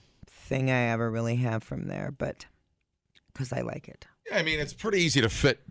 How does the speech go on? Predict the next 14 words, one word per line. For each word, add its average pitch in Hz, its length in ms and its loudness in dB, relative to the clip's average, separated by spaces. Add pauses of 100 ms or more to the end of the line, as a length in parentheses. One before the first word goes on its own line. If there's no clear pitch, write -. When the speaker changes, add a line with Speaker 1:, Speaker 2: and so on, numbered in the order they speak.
(120)
Speaker 2:
two 147 160 4
thousand 107 400 4
calories 101 480 2
into 85 160 4
your 71 140 0
diet 78 420 2
if 78 160 -6
you're 67 100 -2
busy. 78 680 -2
I - 40 -8
mean, 78 160 -4
if 71 120 -10
you're, 71 200 -4 (400)
whatever, 127 340 4